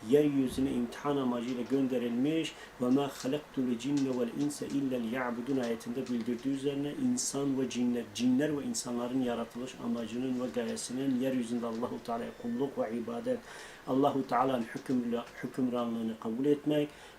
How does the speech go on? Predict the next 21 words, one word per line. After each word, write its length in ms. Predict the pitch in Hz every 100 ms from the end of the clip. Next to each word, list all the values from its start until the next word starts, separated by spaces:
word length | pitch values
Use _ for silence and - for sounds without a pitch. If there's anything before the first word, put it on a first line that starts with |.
| -
ve 60 |
yeryüzünde 480 | 120 139 139 120 120
ondan 520 | 131 123 120 135 147
gayrı 280 | 127 120 120
bir 80 | 127
mabud 360 | 123 104 104 120
kabul 240 | 117 113 127
etmemek, 460 | 139 143 139 139 139 120
ona 160 | 127
teslimiyet 580 | - 120 - 113 127 135
göstermek, 540 | 143 139 - 135 143 139 131
onun 360 | 127 156 151 147
emrettiği 440 | 147 135 127 - 147
şekilde 460 | 127 120 117 123
bir 60 | 123
hayat 320 | - 127 135
sürmek 400 | - 120 147 143
olarak 360 | 123 139 143 -
tarif 300 | 120 127 123
ediyor. 280 | 113 113 -
Ama 380 | 147 156 160